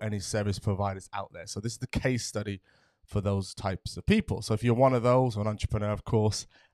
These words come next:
then this is the perfect listen for you. So number one was break beliefs. So very important you do this because they would have tried, your potential client would have tried several different things before. I know that for a fact because I've tried diff-, several different things before. You've had some successes, some failures,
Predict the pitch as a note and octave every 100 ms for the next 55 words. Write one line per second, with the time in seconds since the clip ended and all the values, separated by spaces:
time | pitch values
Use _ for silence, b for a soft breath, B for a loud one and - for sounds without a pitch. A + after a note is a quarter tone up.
0 | - A2+ G#2+ - A2 A2 - A2 G#2+ -
1 | F#2+ B2 A#2+ - B2+ C#3 B2+ D#3 B2 -
2 | - - - D3+ D3 E3+ E3+ F3 D3+ -
3 | C#3 C#3 B2+ B2 A2 - - - _ _
4 | _ _ _ _ _ _ _ - - A#2
5 | A2+ B B - F3 G#3 F#3 F#3+ E3 C#3
6 | C#3+ A2 - A#2 B2 - F#3 G3 F#3 D3+
7 | - D3 A#2+ A2+ A#2 A#2+ G#2+ - - C3+
8 | C3+ - A2 A2+ - A#2+ G#2+ - - D3+
9 | C#3 C3 C3 A2 A#2 G#2+ F#2+ G2 - -
10 | b b b b b b b b _ C3+
11 | C#3 C3+ A#2 A#2+ A#2 C#3+ - - A2+ B2
12 | B2+ - B2 A#2 - B2 A2 A2 G#2+ A2
13 | F#2+ G#2 A2+ A2 G#2+ G2+ A#2 - G2 -
14 | - F3 D3+ - D3+ C#3 A2 - C#3+ C#3
15 | C#3 C#3 C3+ C3